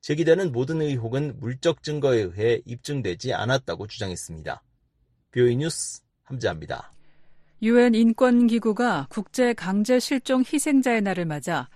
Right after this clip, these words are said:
Speaker 2: 북한의 관련 범죄 행위를 중단하라고 촉구했습니다. 미 국무장관은 강제 실종을 심각한 인권 침해로 규정하며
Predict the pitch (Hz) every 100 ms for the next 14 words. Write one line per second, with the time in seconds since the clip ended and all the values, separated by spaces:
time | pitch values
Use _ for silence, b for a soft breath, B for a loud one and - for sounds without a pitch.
0 | b b - 208 214 214 214 - - 190
1 | 208 233 214 190 202 226 214 190 185 240
2 | - 214 226 226 214 185 175 185 - 190
3 | 170 - 151 139 143 123 b b b b
4 | b 220 226 233 240 240 233 208 196 196
5 | 254 180 147 - 202 226 269 269 226 240
6 | 254 202 - 330 311 285 247 175 202 233
7 | 262 254 - 269 247 226 208 202 175 170
8 | 170 151 214